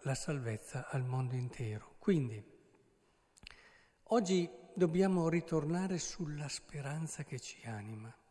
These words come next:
Anche questa insistenza che si fa con termini, eh, praticamente uguali, "non ritornerà a me senza effetto", uno,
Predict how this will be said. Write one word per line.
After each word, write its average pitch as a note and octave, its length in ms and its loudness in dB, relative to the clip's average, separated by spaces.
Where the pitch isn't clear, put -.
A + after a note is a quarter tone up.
Anche C#3+ 420 4
questa C3+ 360 -2
insistenza D3 800 0
che C3+ 140 -6
si - 180 -8
fa D#3+ 320 0
con B2 300 -6
termini, C3+ 640 -2
eh, B2 640 -8
praticamente C3 720 -2
uguali, A#2 680 4
"non C#3 220 2
ritornerà C3+ 720 2
a D3+ 100 4
me D#3 200 4
senza D#3 480 2
effetto", - 1200 0
uno, C3 460 -2